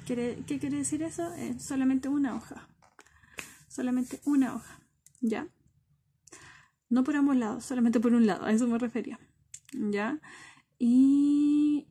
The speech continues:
mm, eso nada más esta semana, porque recordemos, tenemos clase tres veces a la semana y uno de estos días nos lo vamos a dejar para realizar el quiz, ¿ya? Cualquier duda o consulta, envíen un mensaje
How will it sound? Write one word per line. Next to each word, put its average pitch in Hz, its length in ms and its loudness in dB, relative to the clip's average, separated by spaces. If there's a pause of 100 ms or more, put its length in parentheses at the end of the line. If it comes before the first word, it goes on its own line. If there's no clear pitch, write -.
(120)
mm, 226 300 2 (180)
eso 277 280 -2
nada 233 200 0
más 220 220 -2
esta 220 200 -6
semana, 220 480 -8
porque - 380 -10
recordemos, 240 840 -4 (200)
tenemos 214 340 -4 (300)
clase 220 380 -4
tres 254 300 -4
veces 277 220 -6
a 277 80 -6
la 277 100 -4
semana 294 480 -2
y 247 200 -4
uno 247 180 -2
de 247 80 -4
estos 262 300 -8
días 285 480 -8 (420)
nos 226 200 -12
lo 226 220 -6
vamos 226 220 -4
a 233 60 -4
dejar 233 240 -8
para 233 320 -8
realizar 226 560 -12 (160)
el 233 180 -10
quiz, - 440 -16 (200)
¿ya? 208 180 -10 (540)
Cualquier 277 640 -6
duda 311 360 0
o 294 40 -8
consulta, 285 800 -4
envíen 226 720 -4
un 226 160 -2
mensaje 285 720 -8